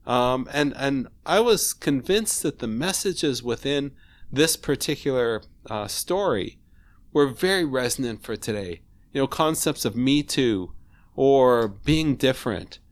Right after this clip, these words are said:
or standing up for what you believe in, or corporate greed, or the, the nationalism that, that's shaking a lot of different countries. And I thought that if I could take the story of Esther and take it out of its biblical paradigm and move it into a,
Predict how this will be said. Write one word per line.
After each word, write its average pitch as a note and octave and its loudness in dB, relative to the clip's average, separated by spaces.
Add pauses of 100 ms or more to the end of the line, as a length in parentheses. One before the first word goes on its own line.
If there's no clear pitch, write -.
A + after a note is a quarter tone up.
(160)
or B2+ -2
standing F3 0
up D3+ -4
for D#3 2
what D3 2
you C3 2
believe B2 -2
in, G2+ -2
or G2 -4
corporate F#3 -2
greed, C#3+ -2
or A2 2
the, G#2 -4 (300)
the A#2+ 4
nationalism B2+ 2
that, A#2 -4
that's A#2 -6
shaking C#3+ 0
a A2+ -2
lot A#2 -6
of A#2 -6
different A#2 -6
countries. A#2 -6 (460)
And C#3 0
I D3 6
thought F#3 0
that C3+ 2
if B2+ -4
I E3+ 2
could F#3 -4
take D#3 -6
the A2+ -2
story F3 0
of C3 0
Esther B2+ -4 (360)
and D3+ 0
take B3 0
it A3+ 0
out F3 4
of D3 -2
its B2 0
biblical D3+ 0
paradigm G#2+ -4
and G#2+ -2
move F#3 4
it D#3+ 2
into C#3+ 0
a, A2 0